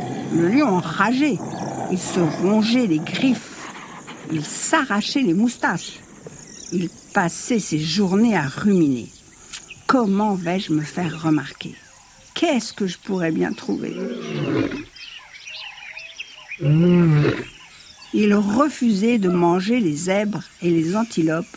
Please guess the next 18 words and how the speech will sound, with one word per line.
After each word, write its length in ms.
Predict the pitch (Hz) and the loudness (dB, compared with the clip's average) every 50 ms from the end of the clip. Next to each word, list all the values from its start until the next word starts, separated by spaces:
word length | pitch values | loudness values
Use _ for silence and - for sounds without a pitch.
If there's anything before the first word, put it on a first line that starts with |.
| 220 - - | -18 -6 -2
que 60 | - | 0
la 220 | 180 170 160 160 | 2 2 2 2
lionne 340 | 165 165 185 208 226 247 254 | 2 2 2 2 2 2 2
chassait 640 | 202 - - - 190 185 - - - - 208 226 233 - - - | 0 0 -2 -2 -2 -2 -2 -2 -2 0 -2 -2 -2 -6 -10 -8
et 160 | - - 196 | -2 2 2
lui 220 | 180 175 160 160 175 | 2 2 0 -2 -4
cuisinait. 680 | - - - - 233 233 214 202 196 185 165 156 165 - - - - - - - - - - - - - - - - - - - - | -6 -6 -2 0 0 0 2 2 2 2 2 2 0 -4 -8 -16 -20 -20 -20 -20 -18 -14 -12 -12 -10 -10 -8 -4 -2 0 0 0 2
Il 220 | - 175 180 202 233 | 2 2 2 4 4
ignorait 640 | 285 320 320 294 302 311 311 302 285 285 320 330 | 4 4 4 4 4 4 4 2 2 2 2 2
les 140 | 277 226 190 | 2 4 4
lionceaux 580 | 180 185 185 175 196 - - - 294 294 285 - - - - - - - - | 4 4 4 2 2 0 0 0 0 0 0 -2 -4 -12 -20 -20 -20 -20 -8
qui 120 | - - 208 | -4 -2 0
gambadaient 600 | 196 202 262 285 302 285 - 254 240 226 226 240 | 0 2 4 4 4 4 4 2 2 2 2 2
autour 400 | 220 190 175 - - 180 165 160 | 2 2 2 0 -2 -2 0 2
de 120 | 180 196 | 4 4
lui 340 | 220 233 247 269 277 262 - - | 4 4 4 4 4 2 0 0
et 120 | 196 220 | -2 -2
criaient : « 500 | 226 - - - 254 233 220 185 165 160 | -2 -4 -2 0 2 4 4 4 2 0